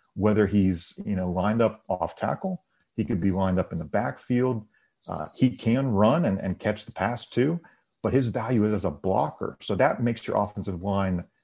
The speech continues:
that much better. It's not a knock against Cam McDonald.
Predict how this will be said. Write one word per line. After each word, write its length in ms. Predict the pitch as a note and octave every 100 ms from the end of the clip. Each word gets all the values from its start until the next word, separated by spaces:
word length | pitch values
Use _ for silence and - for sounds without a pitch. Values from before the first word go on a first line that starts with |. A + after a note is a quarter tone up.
| -
that 300 | G2+ G#2 -
much 300 | G#2 G#2 -
better. 420 | B2 A2 F#2 F#2 _ _ _
It's 100 | _
not 140 | A3 D#3+
a 40 |
knock 240 | A#2 A2+
against 300 | A2+ G2+ F2+
Cam 240 | - A2+ G#2
McDonald. 720 | F#2 - G#2 C#3 A#2+ G#2+